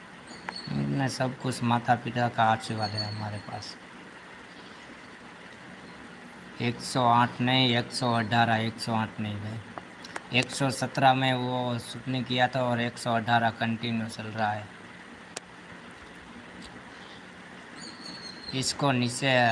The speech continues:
वो फर्स्ट वाले दांत बोलते हैं, तंत, इंग्लिश में तंत बोलते हैं, वो न्यू है, दूधिया, वो नहीं दिख रहा, लेकिन से न्यू, छोटा छोटा है।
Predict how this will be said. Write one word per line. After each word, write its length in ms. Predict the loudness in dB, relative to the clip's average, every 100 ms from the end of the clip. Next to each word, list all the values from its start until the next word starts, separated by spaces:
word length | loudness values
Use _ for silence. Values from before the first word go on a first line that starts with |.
| 4 0 -4
वो 240 | 0 2 2 0 -10 -12 0
फर्स्ट 260 | 2 2 4
वाले 320 | 6 6 4
दांत 400 | 4 4 4 0
बोलते 380 | 0 0 2 2
हैं, 100 | 2
तंत, 420 | 6 6 6 0 -8 -8 -6 -6 -6 -10 -8 -2
इंग्लिश 400 | 2 4 2 2
में 100 | 0
तंत 300 | 4 2 2
बोलते 340 | 0 -2 0 -2
हैं, 200 | -4 -6 -12 -18 -18 -12 0
वो 220 | 4 6
न्यू 320 | 6 4 4
है, 240 | 2 0 0
दूधिया, 400 | -2 2 4 4
वो 300 | 2 0 0
नहीं 300 | 0 2 2
दिख 200 | 0 -2
रहा, 240 | 0 0 0 -2
लेकिन 320 | -4 -2 -2 -4
से 300 | -4 0 2
न्यू, 280 | 4 4 4 0 -8 -16 -18 -18 -18 -14 -8 -2
छोटा 240 | 2 4 4
छोटा 260 | 4 0
है। 300 | -2 -4 -10